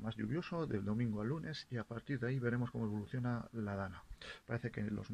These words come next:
unos modelos indican que se retira bastante hacia Canarias, otras que no tanto y que finalmente vuelve a adentrarse en la península, pero esto ya es aventurar demasiado. Así que mi pronóstico es, domingo va a ser un día espectacular,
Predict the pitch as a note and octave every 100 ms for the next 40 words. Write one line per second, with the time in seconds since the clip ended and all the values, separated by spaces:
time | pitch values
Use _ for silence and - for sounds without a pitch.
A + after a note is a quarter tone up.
0 | - A#2+ G#2+ G#2+ G#2 G#2+ A2 G2+ G2+ G2+
1 | G#2+ G2+ G#2+ G2+ G2+ G#2+ G2+ G#2 G#2 C#3
2 | D#3+ C#3+ C3+ - A2+ - G#2+ G#2 - C#3
3 | C3 C3+ - A2 G#2 - - - - -
4 | A#2+ A#2+ B2+ A#2+ C3 B2+ - B2 A#2 A2+
5 | A2 G#2 G#2 G#2 A#2+ - B2+ B2 - -
6 | - - - G2+ F#2+ G#2 G2+ - F#2 G#2+
7 | A2+ B2 B2+ G#2 F#2+ G#2 A#2+ A2+ G2 -
8 | G#2 - - - - - - G#2 - A#2
9 | - F#2+ G2+ G#2 A2 - A2 G2+ - -
10 | - - - A2 A2 A#2+ G2+ G2+ - -
11 | - - - A#2 - A2+ - C3+ C3 A2+
12 | A2 G2+ - - - F#2+ G#2+ A2+ F3+